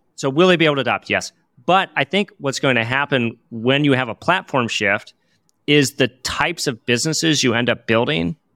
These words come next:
just become different, and how the game of distributing financial services is, is going to be different. So, for example, it very well could be that banks become ten times more productive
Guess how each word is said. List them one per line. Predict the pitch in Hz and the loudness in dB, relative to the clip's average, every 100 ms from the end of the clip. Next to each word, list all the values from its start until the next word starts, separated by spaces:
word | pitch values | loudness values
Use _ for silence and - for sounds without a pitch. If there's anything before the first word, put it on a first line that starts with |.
| _ | _
just | - 151 143 | 0 0 2
become | 156 - 123 101 | -4 -2 -4 -2
different, | 127 117 98 87 - | -4 -2 -6 -8 -6
and | 120 | -6
how | 110 156 | -2 -2
the | 135 110 _ - | 0 -2 _ -4
game | 123 127 143 131 | 0 0 0 0
of | 107 - | -2 -2
distributing | 120 - 139 127 113 | -4 -2 -2 0 -2
financial | 107 110 117 101 | -2 -2 -2 -4
services | 95 - 247 220 120 104 95 | -2 2 2 2 0 0 0
is, | 101 92 90 - _ _ _ _ - | 0 0 -4 -10 _ _ _ _ -2
is | 147 - | 0 2
going | 135 127 117 | 2 2 -2
to | |
be | 113 104 | 0 0
different. | 98 95 95 - _ _ _ _ - | 0 -4 -6 -14 _ _ _ _ -6
So, | - 120 | 0 0
for | - 165 185 | 2 4 4
example, | 139 123 101 120 139 - _ _ _ _ _ _ _ _ _ _ - | 2 0 0 -2 -2 -4 _ _ _ _ _ _ _ _ _ _ -4
it | 156 131 | -2 2
very | 156 196 | 2 2
well | 147 127 | 0 0
could | - 196 | 0 0
be | 123 117 | 2 2
that | 120 - | 0 0
banks | 147 156 131 | 0 0 -4
become | - 127 127 120 | -4 -2 -2 -4
ten | - 135 143 | -4 -2 0
times | 139 139 - | -2 -2 -4
more | 120 123 | -4 -4
productive | 113 110 - 170 180 - | 0 -2 0 -2 -4 -8